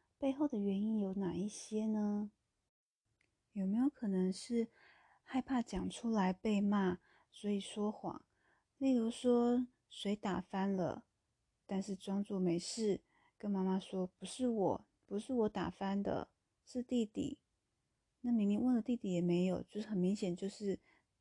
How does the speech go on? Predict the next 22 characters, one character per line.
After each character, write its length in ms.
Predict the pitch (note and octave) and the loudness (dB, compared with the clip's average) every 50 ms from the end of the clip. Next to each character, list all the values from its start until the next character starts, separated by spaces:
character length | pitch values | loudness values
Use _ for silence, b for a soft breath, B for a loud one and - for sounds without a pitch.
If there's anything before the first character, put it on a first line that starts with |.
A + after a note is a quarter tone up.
| _ _ _ _ _ | _ _ _ _ _
哥 180 | - G3 G3+ G3 | -4 -2 -2 -2
哥。 400 | - - G3 F#3+ F#3+ F#3+ G#3 - _ _ _ _ _ _ _ _ _ _ _ _ | -2 -2 -2 0 0 0 -2 -6 _ _ _ _ _ _ _ _ _ _ _ _
那 120 | - B3+ B3+ | -4 -4 -2
这 140 | - - B3+ | -2 0 0
样 120 | B3 A#3 | 0 2
子 80 | G#3+ G3+ | 2 0
的 60 | G3+ | -2
话， 300 | G3+ A3+ A3+ G#3+ G3+ G3+ | 0 0 0 0 0 0
家 180 | - A#3+ B3 | 0 -2 -2
长 160 | B3+ - G3+ F#3+ | -2 -2 -2 -2
要 80 | G3+ A3 | -2 -2
怎 120 | G#3+ F#3 | 0 -2
么 80 | F3 E3+ | 0 0
引 160 | F3 F#3 G3+ | 0 0 0
导 220 | G3+ G3 F3 E3 D#3 | -2 -2 -2 -2 0
呢？ 260 | D#3 D#3 - G3+ G#3 _ _ _ _ _ _ _ _ | -2 -2 -4 -6 -10 _ _ _ _ _ _ _ _
当 140 | - C#4+ D4+ | 0 4 6
作 100 | D#4 D4+ | 8 8
没 160 | C#4+ B3 A#3 | 8 6 4
看 240 | - - C#4+ C#4 C#4+ | 2 2 4 4 4
到 220 | - C#4+ C#4+ C#4 | 4 4 6 6
吗？ 320 | C4 C4 B3+ B3 B3 B3+ | 6 6 6 4 2 0